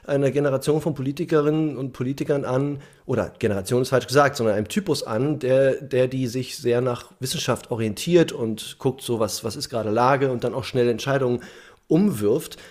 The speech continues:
Merkel war eben bloß insofern anders als jetzt Scholz zum Beispiel,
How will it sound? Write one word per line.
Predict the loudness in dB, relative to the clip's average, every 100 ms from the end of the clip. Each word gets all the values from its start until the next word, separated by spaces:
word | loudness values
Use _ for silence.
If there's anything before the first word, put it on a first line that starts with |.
| -10
Merkel | 2 2 2 2
war | 4
eben | 2 2
bloß | 0 0
insofern | 0 2 2 0 -2
anders | -2 0 0 -2
als | 0 0 0 -8 -6
jetzt | -4 -4 -6 -10 -4
Scholz | -2 0 0
zum | 0
Beispiel, | 0 0 -2